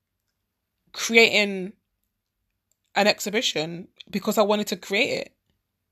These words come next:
Like, I don't know how people can say they can do that. Do you know what I mean? In that time, I did, did and doing one job once a week for eight weeks in that time. The eighth week, the eighth week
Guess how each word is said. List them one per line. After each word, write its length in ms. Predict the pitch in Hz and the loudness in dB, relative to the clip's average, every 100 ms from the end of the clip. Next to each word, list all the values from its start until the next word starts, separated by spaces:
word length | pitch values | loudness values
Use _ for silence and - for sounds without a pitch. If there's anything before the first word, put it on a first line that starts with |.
| _ - | _ 6
Like, 140 | 214 240 | 6 8
I 80 | |
don't 100 | 294 | 8
know 60 | 311 | 6
how 140 | 277 | 2
people 180 | 262 240 | 0 -6
can 80 | 220 | -6
say 80 | 220 | -4
they 100 | 214 | -4
can 120 | 196 | -4
do 120 | 220 | -2
that. 240 | 202 160 - _ _ _ _ _ _ _ | -2 -2 -6 _ _ _ _ _ _ _
Do 80 | 202 | -2
you 20 | |
know 100 | 220 | 0
what 80 | 220 | 0
I 20 | |
mean? 380 | 220 196 180 180 _ _ _ | -2 -2 -6 -12 _ _ _
In 160 | 220 247 | 0 2
that 200 | 240 - | 0 0
time, 440 | 240 226 226 220 - | 4 6 4 2 2
I 140 | 202 | 2
did, 460 | 202 208 202 190 180 - - _ _ _ _ _ _ _ _ _ | 2 -2 0 -2 -8 -18 -20 _ _ _ _ _ _ _ _ _
did 240 | 247 269 - | -2 -2 -2
and 180 | 196 208 | -4 0
doing 280 | 214 208 | 0 2
one 240 | 208 202 208 | 2 0 2
job 280 | 196 196 - _ _ _ _ _ _ - - | 2 2 -2 _ _ _ _ _ _ -16 2
once 280 | 202 190 | 2 2
a 40 | 208 | -2
week 260 | 202 - - | -4 -6 -10
for 120 | - | -2
eight 180 | 202 190 | 0 0
weeks 320 | 202 196 - | -2 -6 -6
in 60 | 190 | -6
that 140 | 170 | -4
time. 460 | - 185 180 226 262 _ | -2 -2 -2 -6 -12 _
The 180 | 196 - | -6 -2
eighth 240 | 202 - | -2 -4
week, 220 | 180 185 - | -10 -6 -2
the 120 | - | 2
eighth 300 | 214 - - | 2 0 -10
week 420 | - - - - | -10 -10 -10 -18